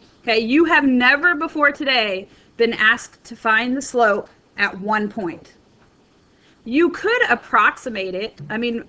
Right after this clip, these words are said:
look at this slope of this blue line right here. Is it positive or negative? Positive. Do you think it's bigger than one or smaller than one?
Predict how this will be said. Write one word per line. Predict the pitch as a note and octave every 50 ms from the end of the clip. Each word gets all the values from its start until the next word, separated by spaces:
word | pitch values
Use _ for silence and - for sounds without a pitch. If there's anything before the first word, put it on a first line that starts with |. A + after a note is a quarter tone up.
| _ _
look | G#3+ A3+ C#4 C#4+ F#4+
at | D#4 -
this | C4+ B3 -
slope | - - G#3+ A3 A#3 A3+
of | A#3+ G#3
this | G3+ F#3 -
blue | - G3 G3+ G#3 G3+
line | F#3 F#3+ G3+ G#3 G#3+ G#3
right | F#3 E3
here. | - F#3+ F#3+ E3+ D#3 E3+ G#3 - _ _ _ - _ _ _ _ _ _ _ _ _ _ _
Is | A3+ A3+ G#3
it | A3+ A3+ -
positive | A#3+ A3+ A3+ A#3 A#3+ C4 B3 A#3
or | A3+ A3
negative? | G3+ F#3+ F#3 F#3+ F#3+ F3 A2 F#2 - - - - - - _ _ _ _ - _ - - - - - - - - - - - -
Positive. | - A3+ F#3+ G3+ G3 A3 G#3 G#3+ G#3+ A3+ A#3+ A#3+ - _ _ _ _ _ _ - - - _ - -
Do | G3+ A3+ A#3+
you | B3
think | A3+ B3+ A#3+ A3+
it's | A#3 A3 A3 - G#3
bigger | F3+ G#3+ G#3+ G#3+ B3+ C4
than | C4+ C#4 C#4+ C#4 C#4+
one | D4 D4+ D4 D4 D4 C#4
or | A3 G#3+
smaller | - - - A#3+ A3+ G#3+ G3+ G3 G3
than | F#3 F3+ F3 E3+
one? | E3+ E3 - A2 -